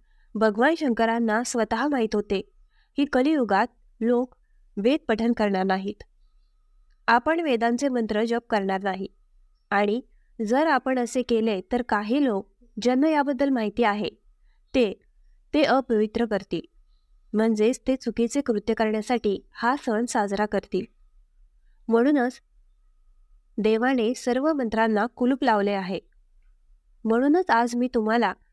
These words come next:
हनुमान चालिसाबद्दल सांगेन आणि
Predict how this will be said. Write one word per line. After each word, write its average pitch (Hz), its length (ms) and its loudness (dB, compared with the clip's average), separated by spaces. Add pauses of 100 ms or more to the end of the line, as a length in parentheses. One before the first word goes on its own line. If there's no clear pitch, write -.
(300)
हनुमान 247 340 2
चालिसाबद्दल 240 680 -2
सांगेन 196 440 -4 (480)
आणि 220 300 0